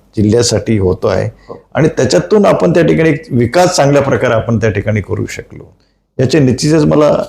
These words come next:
Speaker 1: एक, अ, वैश्विक त्या ठिकाणी मला स्वतःला अभिमान वाटतो.
Speaker 2: प्रेक्षक, जिल्हा विभाजनाचं खरं श्रेय हे राजेंद्र गावित साहेबांनाच आहे,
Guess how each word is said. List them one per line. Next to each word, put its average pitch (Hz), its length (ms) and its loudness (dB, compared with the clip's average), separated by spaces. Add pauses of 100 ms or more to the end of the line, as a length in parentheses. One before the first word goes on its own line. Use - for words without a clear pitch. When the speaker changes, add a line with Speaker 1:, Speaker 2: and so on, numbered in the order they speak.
(420)
Speaker 1:
एक, 135 280 -2
अ, 127 280 4 (680)
वैश्विक 143 540 0
त्या 139 140 2
ठिकाणी 123 320 2
मला 117 200 2
स्वतःला 113 380 0
अभिमान 98 340 0
वाटतो. - 440 -10 (440)
Speaker 2:
प्रेक्षक, 196 240 0 (800)
जिल्हा 196 380 4
विभाजनाचं 208 680 2
खरं 220 280 4
श्रेय - 220 0 (720)
हे 185 140 2
राजेंद्र 160 400 2
गावित 160 240 2
साहेबांनाच 151 640 -2
आहे, 160 100 -6